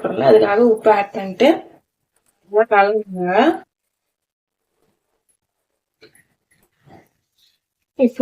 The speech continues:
வந்து கலரிட்டு நம்ம மூடி பட்டு மூடி வச்சிடணும், கொஞ்சம் கொதிக்கணும். குக்கர் வந்து நல்லா மூடக்கூடாது, சும்மா வந்து மூடி போட்டு வச்சிருக்கேன், கொதிச்சதுக்கு அப்புறமா பார்க்கலாம்.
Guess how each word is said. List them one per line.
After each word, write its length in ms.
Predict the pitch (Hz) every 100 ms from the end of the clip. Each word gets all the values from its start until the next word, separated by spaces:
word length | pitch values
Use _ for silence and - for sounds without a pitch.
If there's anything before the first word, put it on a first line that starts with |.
| 233
வந்து 220 | 240 311 381 415 - 226 220
கலரிட்டு 500 | 214 220 247 247 226 302
நம்ம 120 | 294 220 214 208
மூடி 240 | 220 262 254 240
பட்டு 160 | 196 240 220
மூடி 160 | 220 214
வச்சிடணும், 400 | 214 208 196 202 -
கொஞ்சம் 240 | 214 214 214
கொதிக்கணும். 460 | 233 240 240 202 - - - - - _ -
குக்கர் 300 | 233 277 262 233
வந்து 140 | 233 285
நல்லா 200 | 220 240 269
மூடக்கூடாது, 380 | 240 220 208 -
சும்மா 180 | 233 247 247
வந்து 140 | 233 240
மூடி 140 | 226 220
போட்டு 200 | 214 202
வச்சிருக்கேன், 460 | 190 202 196 240 381 - - - _ _ -
கொதிச்சதுக்கு 500 | 233 233 233 233 220 196
அப்புறமா 280 | 202 202 208
பார்க்கலாம். 320 | 190 - 185